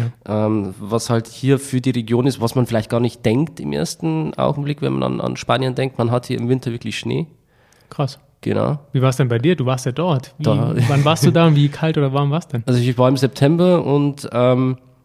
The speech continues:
Speaker 2: man hat gemerkt, in der Nacht ist es deutlich kühler geworden. Also man hat dann wirklich auch, äh, gerade später, wenn dann die Sonne schon runtergegangen ist, hast du wirklich eine Jacke gebraucht.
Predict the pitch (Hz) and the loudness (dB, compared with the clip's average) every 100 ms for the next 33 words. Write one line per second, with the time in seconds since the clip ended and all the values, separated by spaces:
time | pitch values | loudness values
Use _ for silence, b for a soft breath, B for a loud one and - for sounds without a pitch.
0 | _ _ _ 120 113 117 123 120 131 135 | _ _ _ -12 -8 0 2 2 -2 2
1 | 135 135 123 120 113 - - 113 - - | 2 2 0 0 0 -4 -6 -6 -4 2
2 | 135 139 131 - 147 147 139 123 120 90 | 2 0 -8 -8 -6 -6 -4 -4 -4 -4
3 | 104 113 117 - 117 123 117 117 110 113 | -4 -4 -4 -4 -4 -4 -6 0 0 0
4 | 113 113 110 _ 76 90 101 120 120 117 | -2 -4 -6 _ -18 -14 -12 -2 0 0
5 | 117 - 135 135 127 123 120 123 120 127 | -4 -4 -4 0 0 2 2 2 2 2
6 | 127 127 127 135 127 120 120 123 123 127 | 2 2 0 -2 -8 -2 0 0 -2 -2
7 | 127 113 113 107 110 139 139 - 135 160 | -4 -2 -2 -2 -2 -2 -2 0 -2 -2